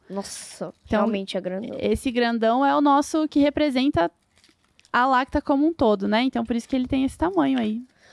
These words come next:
Speaker 1: Vocês vendem ele mais do que os outros, tipo, na parte dos ovos? Ou
Speaker 2: Não, não. A
Speaker 1: ele
Speaker 2: gente,
Speaker 1: vende
Speaker 2: o
Speaker 1: igual?
Speaker 2: que mais vende é o sonho de valsa. Daí depende muito da, né? Ele é um dos, n-,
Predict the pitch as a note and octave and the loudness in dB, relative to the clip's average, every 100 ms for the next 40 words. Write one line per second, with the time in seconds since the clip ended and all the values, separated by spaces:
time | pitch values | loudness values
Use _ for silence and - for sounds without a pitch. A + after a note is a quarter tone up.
0 | - C#4+ E4+ E4+ F4+ F4+ E4+ D4 A#3+ G#3+ | -8 0 2 2 2 4 4 2 2 2
1 | C#4 B3 - A#3+ G#3+ A3 - C#4 - A3 | 2 0 2 0 4 0 2 0 0 0
2 | G#3+ G#3+ G#3+ - G#3 A3 A#3 G3 G#3+ G3 | 0 2 -2 0 -2 0 -2 -4 0 2
3 | D4+ - - - - - - G#3 G3 G3+ | 2 0 -4 -4 -8 -6 0 2 2 -2
4 | G#3+ D4 D#4 C#4 G3+ F#3 A3 A3+ A#3 G3 | 0 4 4 4 4 2 -2 -4 0 2
5 | G3 G3+ A3+ A3+ A#3+ A3+ B3+ - D#4 C#4 | 2 2 0 0 0 2 4 4 4 2
6 | C#4+ F#4+ C#4 A#3 A#3+ D4+ F#4 F4+ F#4 - | 2 2 2 0 2 2 4 2 2 2
7 | F4+ F#4 A4 A#3 F3 - G3+ A3 B3+ C#4 | 2 4 4 4 0 -2 0 2 0 0
8 | D4 D4+ D4+ C#4 D4+ E4+ E4+ E4+ E4+ D#4 | 4 4 4 4 2 2 2 2 2 2
9 | E4 E4+ - C4+ - _ _ _ _ - | 2 -2 -6 -8 -10 _ _ _ _ -4
10 | B3 D4 D4 D4+ D4+ D#4+ D4 - - | 2 4 4 4 2 0 -4 -8 -6